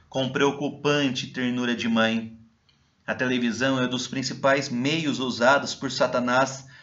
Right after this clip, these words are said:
para o engrandecimento do seu reino. Muitos dos que fazem parte da televisão estão espiritualmente mortos,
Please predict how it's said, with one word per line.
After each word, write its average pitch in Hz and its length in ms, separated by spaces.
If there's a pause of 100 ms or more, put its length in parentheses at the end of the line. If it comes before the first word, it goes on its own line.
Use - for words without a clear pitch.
(220)
para 123 180
o 123 80
engrandecimento 131 1000
do 117 80
seu 131 240
reino. 131 640 (500)
Muitos 165 680
dos 131 160
que 139 100
fazem 131 400
parte 131 340
da 135 80
televisão 131 680
estão 139 280
espiritualmente 135 800
mortos, 135 800